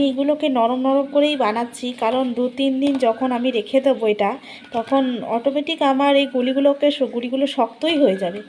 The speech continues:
তো সুতরাং আমি এটাতে, মানে, নরম গুলিই বানাচ্ছি। এবার এই গুলিগুলোকে মধ্যে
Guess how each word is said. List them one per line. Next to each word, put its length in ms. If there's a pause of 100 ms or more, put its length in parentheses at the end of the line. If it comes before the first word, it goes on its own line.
(360)
তো 100
সুতরাং 460
আমি 240 (240)
এটাতে, 340 (120)
মানে, 280
নরম 380
গুলিই 340
বানাচ্ছি। 440 (3750)
এবার 300
এই 120
গুলিগুলোকে 720 (840)
মধ্যে 540